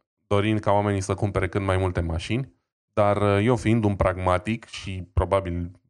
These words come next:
din cauza că sunt sărac, sunt pragmatic,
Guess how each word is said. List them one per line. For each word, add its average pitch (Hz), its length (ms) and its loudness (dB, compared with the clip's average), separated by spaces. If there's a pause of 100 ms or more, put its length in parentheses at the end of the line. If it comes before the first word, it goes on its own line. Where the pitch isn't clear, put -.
(240)
din 92 160 -6
cauza 92 280 0
că 92 120 -2
sunt 87 200 -4
sărac, 101 360 2
sunt 90 180 -8
pragmatic, 87 600 -2